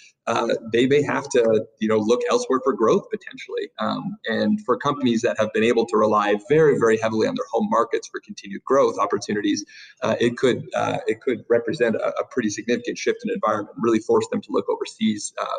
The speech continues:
more, um, more systematically. Uh, of course, uh, whether or not those overseas markets are, uh,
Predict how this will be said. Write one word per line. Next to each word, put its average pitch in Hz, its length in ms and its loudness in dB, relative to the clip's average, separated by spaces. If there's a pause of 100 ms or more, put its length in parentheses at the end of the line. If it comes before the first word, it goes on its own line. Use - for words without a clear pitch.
(100)
more, 107 300 -2 (260)
um, - 400 -8 (680)
more 139 140 4
systematically. 107 800 0 (420)
Uh, 110 280 -2
of 131 100 0
course, 156 260 2 (100)
uh, 117 200 2 (180)
whether 135 200 4
or 127 40 4
not 120 200 2
those 120 160 4
overseas 117 320 0
markets 110 420 -2
are, 104 280 0 (120)
uh, 104 80 -2